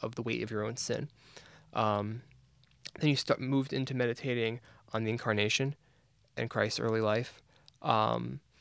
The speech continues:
and so that was really powerful. One of the really interesting ones from the book is you, you, you, you kind of meditate on just, like, picturing the Trinity and how the Trinity looks at earth. And then you look at, like, humanity, and you look at the Blessed Mother.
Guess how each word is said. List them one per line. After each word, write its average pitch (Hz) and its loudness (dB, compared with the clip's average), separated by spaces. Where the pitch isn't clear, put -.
and 113 -4
so 110 2
that 123 4
was 117 -2
really 107 2
powerful. 107 0
One 139 0
of 131 2
the 127 2
really 123 2
interesting 120 -2
ones 117 -2
from - -6
the 107 -4
book 117 0
is 113 -8
you, 120 -8
you, 117 -4
you, 117 -4
you 131 -8
kind 139 -2
of 123 0
meditate 127 0
on 110 -4
just, - -10
like, 113 -4
picturing 117 -4
the 117 -10
Trinity 113 0
and 104 2
how 117 4
the 117 0
Trinity 110 -6
looks - -4
at 110 2
earth. 110 2
And 120 -6
then 107 -2
you 113 -6
look 123 -4
at, - -8
like, 107 -2
humanity, 107 0
and 107 0
you 120 0
look 117 -2
at - -10
the - -20
Blessed 107 -4
Mother. 107 0